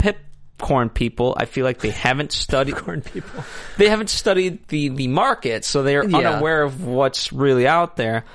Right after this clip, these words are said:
Speaker 1: Heidi Ho, I feel like, understands the market, and she's not only that, but she's also studying her craft.
Speaker 2: I also just like her better as a person, I think.
Speaker 1: Heidi Ho!
Speaker 2: Heidi Ho.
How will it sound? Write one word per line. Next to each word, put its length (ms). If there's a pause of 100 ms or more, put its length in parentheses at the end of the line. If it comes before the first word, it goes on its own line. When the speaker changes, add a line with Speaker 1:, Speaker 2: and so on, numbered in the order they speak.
(140)
Speaker 1:
Heidi 320
Ho, 320
I 100
feel 220
like, 320 (260)
understands 720
the 80
market, 460
and 120
she's 300
not 180
only 200
that, 340
but 100
she's 80
also 380
studying 400
her 180
craft. 720 (260)
Speaker 2:
I 200
also 360
just 220
like 240
her 100
better 300
as 100
a 80
person, 480
I 120
think. 420 (160)
Speaker 1:
Heidi 320
Ho! 320
Speaker 2:
Heidi 480
Ho. 420